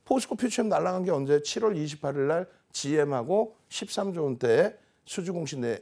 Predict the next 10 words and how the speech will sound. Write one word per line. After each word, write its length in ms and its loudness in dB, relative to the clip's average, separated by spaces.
에, 300 2
계약했을 520 -6
때. 120 -6
에코프로 460 4
비엠 220 2
날라간 320 2
거 120 4
언제예요? 480 2
칠월 340 0
십삼일, 760 -4